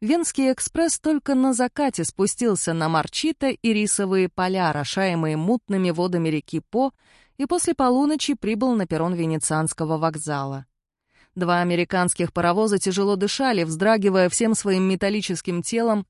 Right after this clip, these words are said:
и выпуская пары. Суетились путешественники, забирая свои портпледы,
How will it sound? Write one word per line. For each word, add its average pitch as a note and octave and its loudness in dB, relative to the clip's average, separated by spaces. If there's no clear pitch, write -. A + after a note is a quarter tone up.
и A3+ -2
выпуская E3 0
пары. D3+ -6
Суетились C#4+ 0
путешественники, F#3 -2
забирая E3+ 0
свои D3+ -6
портпледы, A3 -4